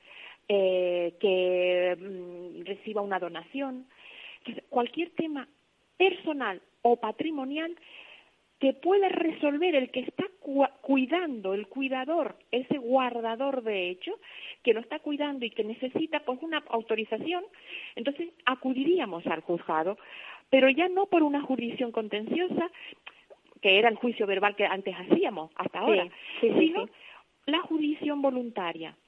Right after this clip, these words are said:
Speaker 1: donde no hay un opositor, donde no hay alguien que vaya en contra de nosotros. Y entonces, insisto, la tutela desaparece y el curador,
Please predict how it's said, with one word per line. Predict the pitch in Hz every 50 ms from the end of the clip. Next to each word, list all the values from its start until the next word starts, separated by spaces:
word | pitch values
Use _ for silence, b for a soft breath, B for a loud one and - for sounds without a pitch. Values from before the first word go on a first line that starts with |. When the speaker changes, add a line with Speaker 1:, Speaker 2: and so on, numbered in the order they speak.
| b b b b
Speaker 1:
donde | 220 196 247 247 240 233 240 233
no | 226 226 247 269 262 269 269
hay | 285 311 302 - _ _ _ _ -
un | 240 233 233 240 226 - _ -
opositor, | 220 202 208 - 208 196 202 190 185 - 160 143 - - b b b b b
donde | - 190 185 190 190
no | 190 190 196 208
hay | 220 226 - _ _ -
alguien | 208 208 208 220 247 269 262
que | 247 202
vaya | 180 180 180 180
en | 175
contra | - 180 175 170 - 175 170
de | 165
nosotros. | 160 156 160 - - 156 - - - - - B B B B B B B B B B B -
Y | 233
entonces, | 247 262 320 330 - 349 339 - - - _ _ _ _ - - _ _ - -
insisto, | - 277 285 - - 349 330 - - - 175 - _ -
la | 214 233 240
tutela | - 262 262 - 330 339 311 247 208
desaparece | 220 247 - - 339 330 - 226 202 214 262 285 - - 392 - B B B B B B B B
y | 226 240 254
el | 254 240 -
curador, | - - 403 453 466 427 294 226 208 202 185 165 151 - -